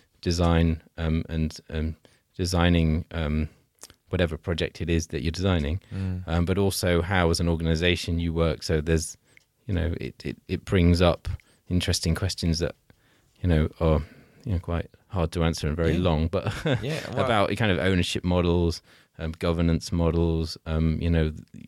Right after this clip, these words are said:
Speaker 1: hierarchy, um, you know, but, but, but things that I think are very, you know, valuable, um,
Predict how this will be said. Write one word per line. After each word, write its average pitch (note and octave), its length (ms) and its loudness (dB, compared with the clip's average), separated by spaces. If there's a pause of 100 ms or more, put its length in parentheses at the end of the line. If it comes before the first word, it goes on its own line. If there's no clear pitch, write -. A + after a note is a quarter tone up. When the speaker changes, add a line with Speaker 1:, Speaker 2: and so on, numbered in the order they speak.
(420)
Speaker 1:
hierarchy, D#2+ 1000 0
um, D#2+ 280 2 (340)
you F#2+ 100 0
know, E2 100 4
but, F2 240 -2
but, F2+ 180 0
but - 160 0
things G#2+ 280 2
that D2+ 140 0
I E2+ 40 2
think F#2 220 0
are F2+ 40 -2
very, E2 600 0 (880)
you F#2 60 -2
know, D#2+ 80 2
valuable, E2+ 760 0
um, E2 380 0